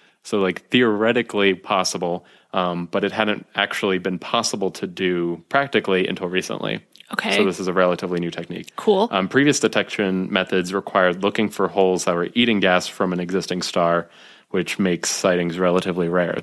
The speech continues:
Speaker 1: This allows us to detect them without, like, that star being eaten. It's just based on stars orbiting this object.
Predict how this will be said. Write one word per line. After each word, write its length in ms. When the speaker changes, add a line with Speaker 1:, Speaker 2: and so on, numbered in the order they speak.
Speaker 1:
This 200
allows 280
us 100
to 100
detect 340
them 120
without, 420
like, 260
that 200
star 280
being 260
eaten. 340
It's 220
just 520
based 280
on 100
stars 320
orbiting 460
this 160
object. 480